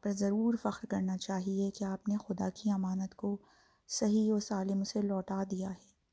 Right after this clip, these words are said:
अलबत्ता मेरी ज़बान आप और बाकी भाइयों का शुक्र अदा करने से कासिर है। आप सबसे, अपने तमाम दोस्तों,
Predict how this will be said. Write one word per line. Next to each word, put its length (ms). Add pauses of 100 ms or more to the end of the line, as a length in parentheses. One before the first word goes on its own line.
(640)
अलबत्ता 480 (160)
मेरी 300
ज़बान 440
आप 420
और 100
बाकी 360
भाइयों 460
का 260
शुक्र 360
अदा 220
करने 340
से 180
कासिर 480
है। 220 (1000)
आप 260
सबसे, 500 (580)
अपने 280
तमाम 420
दोस्तों, 580